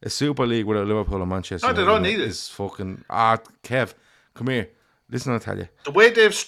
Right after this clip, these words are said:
Speaker 2: the way they're talking about it, it was almost literally
Speaker 1: They're
Speaker 2: you're talking
Speaker 1: talking what? They're
Speaker 2: eight-,
Speaker 1: talking
Speaker 2: eighty, eighty clubs.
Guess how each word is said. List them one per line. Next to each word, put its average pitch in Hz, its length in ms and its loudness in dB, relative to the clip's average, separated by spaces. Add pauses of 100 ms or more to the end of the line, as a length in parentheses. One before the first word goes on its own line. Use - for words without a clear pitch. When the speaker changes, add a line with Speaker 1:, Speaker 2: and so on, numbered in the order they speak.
Speaker 2:
the 160 80 2
way 190 180 6
they're 254 140 2
talking 202 320 2
about 117 240 0
it, 117 100 -4
it 131 160 -4
was 131 180 -4
almost 160 600 6
literally 123 680 -4 (1080)
Speaker 1:
They're 160 80 4
Speaker 2:
you're 143 40 4
talking - 60 -4 (280)
Speaker 1:
talking - 20 0
what? 151 120 6
They're - 140 8
Speaker 2:
eight-, - 60 0
Speaker 1:
talking 156 240 2
Speaker 2:
eighty, 220 340 4 (240)
eighty 233 320 4
clubs. 107 560 -4